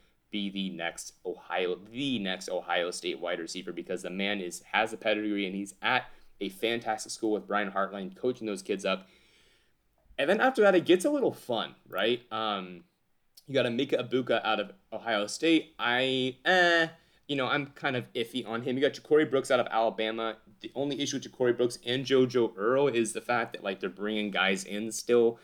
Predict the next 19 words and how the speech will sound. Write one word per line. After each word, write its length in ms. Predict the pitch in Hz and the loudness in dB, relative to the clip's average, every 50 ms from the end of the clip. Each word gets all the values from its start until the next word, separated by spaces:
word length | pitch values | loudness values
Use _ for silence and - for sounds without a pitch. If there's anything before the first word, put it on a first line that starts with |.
| - _ - | -20 _ -2
not 160 | 98 95 101 | 0 0 2
just 180 | - 104 95 - | 2 0 -2 -2
running 260 | 92 92 98 101 95 | -2 -2 -2 -2 -2
with 100 | 92 95 | -4 -4
who 120 | - 113 | -2 0
they 100 | 104 95 | 0 0
have. 500 | 85 - - 92 92 98 98 98 98 - _ _ _ _ _ _ _ _ _ _ - | 0 0 0 2 2 2 2 0 -2 -6 _ _ _ _ _ _ _ _ _ _ -10
I 80 | - 127 | -8 -6
don't 240 | 131 147 143 120 - _ | -4 -4 -6 -8 -10 _
think 220 | - 135 139 131 131 | -6 -6 -4 0 2
that's 220 | 131 120 - - | 2 2 2 0
necessarily 560 | 120 113 110 - 117 - 117 120 120 117 110 | -4 -4 -4 -4 -6 -2 2 2 4 4 2
indictment 460 | 104 98 92 95 107 110 110 113 104 | 0 0 2 2 2 2 0 -4 -8
on 220 | - 98 95 98 95 | -6 -6 -4 -2 0
them 240 | 104 104 110 107 101 | 0 0 2 2 0
as 180 | 98 98 98 | -2 -2 -2
much 220 | 104 98 104 - 101 | -4 -6 -6 -6 -4
it 80 | 95 | -2
is 280 | 98 95 95 95 95 | 0 0 0 0 -2